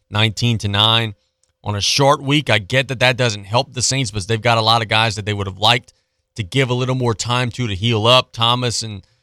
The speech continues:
Lattimore and Landry and all those guys. Um, this is the one you gotta have, dude. You're going on the road playing in Arizona. That's gonna be tough. Vegas says you're a one and a half point underdog. This is one you gotta have.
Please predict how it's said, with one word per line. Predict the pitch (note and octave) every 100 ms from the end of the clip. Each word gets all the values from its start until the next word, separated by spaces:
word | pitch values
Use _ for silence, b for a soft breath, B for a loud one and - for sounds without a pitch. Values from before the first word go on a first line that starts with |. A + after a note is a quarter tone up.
| _
Lattimore | - A#2+ B2 A#2+ A#2+ B2+
and | A2
Landry | A2 B2 A2+ A#2+
and | A2+
all | A#2
those | A#2+ G#2
guys. | A#2+ A#2+ A#2 - _ _ _
Um, | A2+ A#2 G#2 F2+ _ _ _ _ _ _
this | G#2+ C#3 F3
is |
the | G#3+
one | G#3 F#3+
you | E3
gotta | D#3+ D3+
have, | B2 C#3 D3+ A2+
dude. | G2+ G#2 A2 - _ _ _
You're | A2
going | G2 C3+ E3+
on | F3+
the | F3
road | D#3 D3+
playing | - C#3 D3+
in | D3
Arizona. | C#3+ C#3+ A2+ C3+
That's | B2 C#3
gonna | C3+
be | B2+
tough. | A#2 C3+ B2
Vegas | G#2 B2 C3+ -
says | C3+ G#2+
you're | B2
a |
one | A2+ A#2+
and | A#2+
a | G#2+
half | A2 G#2+
point | - A2
underdog. | G#2+ A#2 G#2 G2+ G2 _ _ _ _ _
This | C#3 C#3+
is | F#3+
one | G#3 F#3
you | C#3
gotta | B2+ A#2
have. | G2+ A2+ G#2 F2+